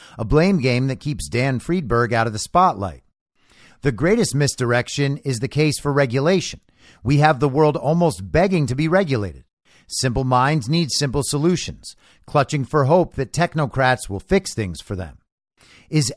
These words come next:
any more law than common law fraud relevant here? There is no loophole that S B F avoided. It was simply fraud, counterfeit crypto, and fake volume. This lack of regulation misdirection has its own misdirection,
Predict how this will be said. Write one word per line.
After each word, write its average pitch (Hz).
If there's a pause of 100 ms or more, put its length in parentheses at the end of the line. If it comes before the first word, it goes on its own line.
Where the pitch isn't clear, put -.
any 220
more 170
law 135
than 123
common 180
law 151
fraud 123
relevant 147
here? 147 (320)
There 135
is 127
no 165
loophole 135
that 135
S 139
B 139
F 135
avoided. 123 (220)
It 120
was 135
simply 180
fraud, 165 (240)
counterfeit 170
crypto, 143
and 156
fake 127
volume. 160 (680)
This -
lack 131
of 127
regulation 139
misdirection 127 (240)
has 156
its 175
own 175
misdirection, 170